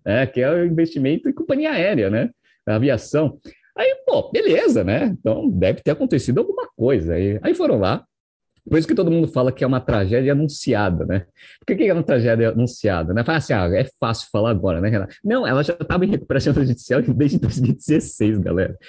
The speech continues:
Então, assim, como que dá uma autorização pra uma empresa em recuperação judicial a entrar num novo segmento que a gente sabe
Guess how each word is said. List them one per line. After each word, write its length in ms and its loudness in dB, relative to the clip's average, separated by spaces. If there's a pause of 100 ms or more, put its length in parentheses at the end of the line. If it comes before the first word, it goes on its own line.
(180)
Então, 180 0
assim, 160 0
como 380 -2
que 100 -4
dá 180 0
uma 120 -2
autorização 580 0
pra 80 -6
uma 120 2
empresa 520 -2
em 80 0
recuperação 400 -2
judicial 640 -2
a 80 -2
entrar 180 -2
num 100 0
novo 180 0
segmento 420 0
que 80 -2
a 20 0
gente 120 -2
sabe 520 -2